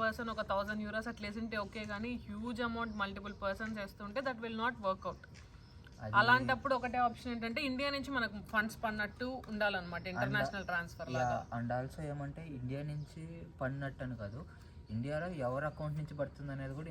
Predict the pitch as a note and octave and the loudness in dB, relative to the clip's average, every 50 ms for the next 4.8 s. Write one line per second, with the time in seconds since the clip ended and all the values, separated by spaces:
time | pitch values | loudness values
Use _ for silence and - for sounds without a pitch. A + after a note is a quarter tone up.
0 | C3+ A#2 - A#2 G#2 - G#2 F#2+ F#2 F#2+ - - - - - - - G#2+ A2 A2 | -6 -4 -4 -4 -4 -4 -6 -8 -8 -8 -10 -12 -14 -14 -10 -4 -2 -2 -2 -2
1 | G2+ - A2 G#2 G#2 A2 G#2 G2 - G#2+ G2 G2+ G2 F#2+ - - G2+ G#2+ B2+ E3+ | -2 -2 -4 -4 -4 -4 -4 -4 -4 -6 -6 -4 -6 -6 -6 -8 -6 -6 -6 -6
2 | G3 - - - - - - - - A#3 A#3 B3+ B3 C#4 D4+ - - - D4+ A3 | -8 -10 -12 -14 -16 -16 -16 -12 -8 -2 0 2 2 4 2 2 4 4 4 2
3 | G#3 - - - D3 C#3 C3+ - - B2+ - - A#2 A#2+ A2 G#2 F#2+ - - - | 2 0 -2 -4 -4 -4 -4 -6 -8 -10 -6 -2 2 2 2 2 0 -4 -6 -14
4 | - - - - - - - B2 B2+ C#3 D3 - - C#3 C#3 C3+ | -16 -16 -16 -16 -14 -8 -4 -2 0 0 -2 -4 -4 -6 -6 -6